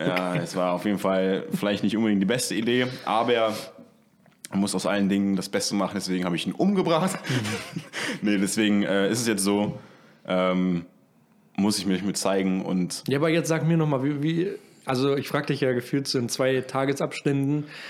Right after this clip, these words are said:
Speaker 2: was hast du Vorteile dadurch? Weil es ist jetzt wirklich auf fünfzehn Millimeter, müsst ihr euch vorstellen, ist halt kurz.
Speaker 1: Ist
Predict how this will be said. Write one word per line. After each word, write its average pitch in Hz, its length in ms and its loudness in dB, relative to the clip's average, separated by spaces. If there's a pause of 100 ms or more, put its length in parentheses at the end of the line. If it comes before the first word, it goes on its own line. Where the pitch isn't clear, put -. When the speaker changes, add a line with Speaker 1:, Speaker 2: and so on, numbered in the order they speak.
(220)
Speaker 2:
was - 460 -4 (280)
hast - 300 -4
du 139 40 -2
Vorteile 120 500 -2
dadurch? 110 340 -4
Weil 135 140 4
es 147 100 -2
ist 147 140 0
jetzt 131 160 0
wirklich 147 180 2
auf 147 100 0
fünfzehn 143 300 0
Millimeter, 127 400 2
müsst 135 200 0
ihr 139 60 2
euch 120 80 0
vorstellen, 143 440 0
ist 120 140 -4
halt 120 200 -4
kurz. 156 380 0
Speaker 1:
Ist - 60 -16